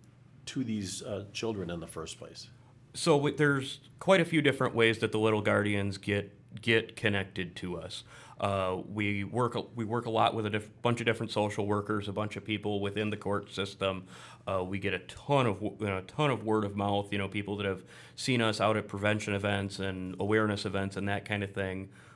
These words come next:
Speaker 2: who refer, you know, who will, you know, refer somebody that they know is going through, going through this challenge, refer them over to us as, as a support system. Um, so that is really our main ways in getting connected.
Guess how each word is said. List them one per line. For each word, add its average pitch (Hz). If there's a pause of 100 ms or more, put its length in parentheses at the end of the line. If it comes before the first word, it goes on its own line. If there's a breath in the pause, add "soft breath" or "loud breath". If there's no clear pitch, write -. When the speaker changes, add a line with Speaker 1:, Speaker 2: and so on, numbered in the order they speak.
Speaker 2:
who 104
refer, 101
you 113
know, 101
who 110
will, 101
you 117
know, 98
refer 104
somebody 104
that 101
they 104
know 110
is 101
going 101
through, 127 (180)
going 110
through 135
this 107
challenge, 120 (440 loud breath)
refer 131
them 123
over 123
to 104
us 104
as, 104
as 117
a 120
support 120
system. - (420 loud breath)
Um, 85
so -
that 98 (100)
is 98 (380)
really 113
our 101
main 104
ways 101
in 95
getting 95
connected. 92